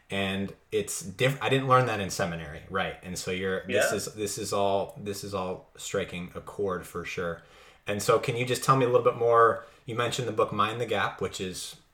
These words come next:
Speaker 1: it's now available, and by the time this podcast releases, will be available. What was the inspiration behind this? And, uh, give us just maybe a, a bit more of a primer for folks who are, uh, who aren't so familiar.
Speaker 2: Yeah, I would, would love to. And you've spent time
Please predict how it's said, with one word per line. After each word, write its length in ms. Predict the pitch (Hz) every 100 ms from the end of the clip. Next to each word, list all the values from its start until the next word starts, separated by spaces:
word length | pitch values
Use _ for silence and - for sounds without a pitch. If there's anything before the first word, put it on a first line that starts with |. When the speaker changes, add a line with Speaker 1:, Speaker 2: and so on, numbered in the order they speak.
| -
Speaker 1:
it's 200 | 101 -
now 260 | 98 95 117
available, 600 | 120 98 92 104 143 -
and 280 | 98 90 87 - -
by 100 | 92
the 60 | 90
time 300 | - 101 98
this 120 | 92
podcast 640 | - 98 98 - 101 -
releases, 500 | 104 92 101 101 107
will 200 | 98 92
be 120 | 90
available. 640 | 95 92 92 90 87 87 - - - -
What 160 | - 104
was 160 | 110 101
the 160 | 107
inspiration 760 | 123 120 - 101 98 104 - 104
behind 420 | 85 - 135 139
this? 440 | 135 139 - - -
And, 240 | 92 90
uh, 160 | 90 90
give 240 | 90 101
us 120 | 95 -
just 300 | 98 - -
maybe 240 | 95 92
a, 80 | 90
a 80 | 95
bit 300 | 95 - 120
more 100 | 107
of 60 | 95
a 60 |
primer 480 | 85 - 95 95 90
for 180 | 85 82
folks 340 | - 87 82 -
who 160 | 87
are, 220 | 85 82
uh, 160 | 82 82 - - - _ -
who 80 | 87 -
aren't 240 | 95 95
so 200 | - 87
familiar. 500 | 80 85 85 80 76 - - _ _ _ _ _ -
Speaker 2:
Yeah, 300 | 117 123 127
I 40 | 123
would, 140 | 120 -
would 220 | 123 117
love 300 | 117 120 127
to. 140 | 127
And 120 | 110 147
you've 180 | 262
spent 240 | - - -
time 440 | - 180 262 -